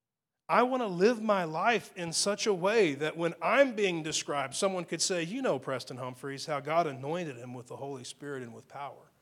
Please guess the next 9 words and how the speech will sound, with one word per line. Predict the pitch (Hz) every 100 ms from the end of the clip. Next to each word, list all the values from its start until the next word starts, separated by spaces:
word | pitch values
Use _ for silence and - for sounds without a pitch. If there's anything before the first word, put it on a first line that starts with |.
| _ _ _
and | 143
how | 151 156
he | 175 226
went | 226
about | 202 180 170 139
doing | 175 170 147
good, | 156 208 123 - _
freeing | - - 233 240 190
those | 175 185 185